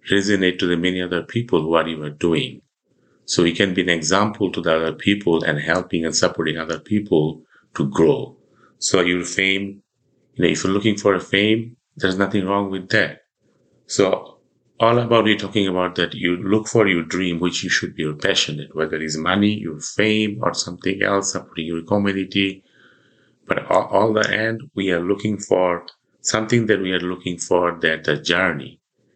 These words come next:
Sometimes we are dreaming for getting the million dollar or this kind of fame, but we're not looking for the ultimate, what we exactly wanna get.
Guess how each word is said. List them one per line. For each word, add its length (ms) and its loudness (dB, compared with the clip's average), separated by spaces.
Sometimes 640 -2
we 140 0
are 100 -2
dreaming 320 2
for 340 2
getting 300 0
the 80 -4
million 400 -2
dollar 560 -2
or 520 -2
this 200 4
kind 240 2
of 140 0
fame, 480 -4
but 220 -2
we're 140 4
not 140 2
looking 320 0
for 180 -2
the 280 -2
ultimate, 600 -4
what 260 0
we 160 0
exactly 520 -4
wanna 280 -8
get. 300 -8